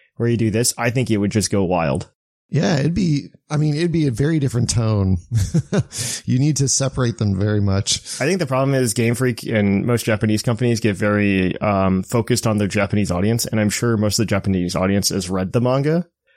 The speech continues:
Speaker 1: compared to the U S audience.
Speaker 2: Mm-hmm.
Speaker 1: Because manga's part of the culture there, right? So I, I'm sure they're just like, "Well, it's not worthwhile 'cause everybody's already read the manga, you know, and it's very old at this point."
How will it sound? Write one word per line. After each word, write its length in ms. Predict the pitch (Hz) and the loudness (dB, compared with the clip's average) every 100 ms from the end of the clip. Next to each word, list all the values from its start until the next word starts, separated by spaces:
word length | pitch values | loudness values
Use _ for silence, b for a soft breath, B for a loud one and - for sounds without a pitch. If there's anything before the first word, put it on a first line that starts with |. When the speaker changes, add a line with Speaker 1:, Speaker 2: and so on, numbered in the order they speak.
| _ - | _ -2
Speaker 1:
compared 300 | 110 113 98 | 0 0 -2
to 60 | |
the 100 | 98 | 0
U 140 | 101 107 | 0 2
S 140 | 104 | 2
audience. 440 | 117 117 123 - - _ 143 | 2 2 0 -2 -4 _ -2
Speaker 2:
Mm-hmm. 340 | 117 110 104 104 - _ _ _ - | 0 2 2 -2 -8 _ _ _ -8
Speaker 1:
Because 500 | 117 110 107 104 98 | -2 0 0 0 0
manga's 480 | 113 113 110 95 95 - | 0 0 0 0 -4 -6
part 180 | - 107 | -2 0
of 40 | |
the 80 | 92 | 0
culture 300 | - 101 92 | 0 -2 0
there, 180 | 85 85 | 0 2
right? 200 | 87 - - _ _ _ - 135 | 2 0 -6 _ _ _ -6 -2
So 260 | - 127 | 0 0
I, 240 | 120 120 117 | 2 2 2
I'm 100 | 117 | 0
sure 160 | 135 123 | 0 0
they're 100 | 117 | 2
just 180 | 117 | 2
like, 160 | 120 113 | 0 0
"Well, 140 | 120 | 0
it's 100 | 117 | 0
not 140 | 131 107 | 0 2
worthwhile 380 | 107 104 101 95 | 2 2 2 2
'cause 140 | 101 | 0
everybody's 260 | 107 98 95 | 2 2 2
already 140 | 90 | 2
read 100 | 90 | 2
the 60 | 85 | 2
manga, 460 | 87 82 82 87 - _ | 2 2 0 -2 -6 _
you 160 | - 87 | -2 0
know, 120 | 85 | 2
and 100 | 82 | 0
it's 140 | 82 | -2
very 220 | 98 90 80 | 0 0 0
old 220 | 80 82 | -2 -4
at 80 | - | -4
this 160 | - - | -4 -2
point." 320 | 90 87 | 0 0